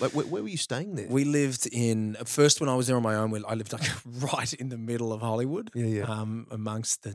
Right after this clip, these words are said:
Speaker 2: amongst the shit. And
Speaker 1: Yeah.
Speaker 2: then
Speaker 1: What, like, like downtown or?
Speaker 2: No, in, like, East Hollywood.
Speaker 1: Oh, okay.
Speaker 2: Like, on, on,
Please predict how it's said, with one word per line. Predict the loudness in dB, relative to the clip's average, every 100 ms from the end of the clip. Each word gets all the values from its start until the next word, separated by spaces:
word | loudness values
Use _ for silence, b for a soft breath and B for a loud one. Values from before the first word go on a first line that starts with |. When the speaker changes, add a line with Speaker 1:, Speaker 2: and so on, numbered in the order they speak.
| -10
Speaker 2:
amongst | -10 -6 -6 -6
the | -4
shit. | -4 -4 -6 -8 -8
And | -4
Speaker 1:
Yeah. | -4
Speaker 2:
then | -4 -6 -6 -2
Speaker 1:
What, | 0
like, | 0 -4
like | -8 -6
downtown | -4 -4 -6 -8 -6 -6
or? | -2 0
Speaker 2:
No, | 4 6 6 6
in, | 2 2
like, | 2 0 -2
East | 0 2 2
Hollywood. | 0 -4 -4 -6 -8
Speaker 1:
Oh, | -8
okay. | -6 -4
Speaker 2:
Like, | -6 -4
on, | -6 -6 -10 -12
on, | -8 -8 -8 -12 -14